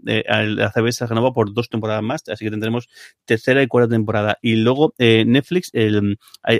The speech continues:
I Think You Should, You Should Live with Tim Robinson, que esta no la, no la, no la conozco, el, renovada para una tercera temporada.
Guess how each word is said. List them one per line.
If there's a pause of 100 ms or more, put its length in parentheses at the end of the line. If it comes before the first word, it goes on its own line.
I
Think
You
Should,
You
Should
Live
with (140)
Tim
Robinson,
que
esta
no
la,
no
la,
no
la
conozco,
el, (260)
renovada
para
una
tercera
temporada.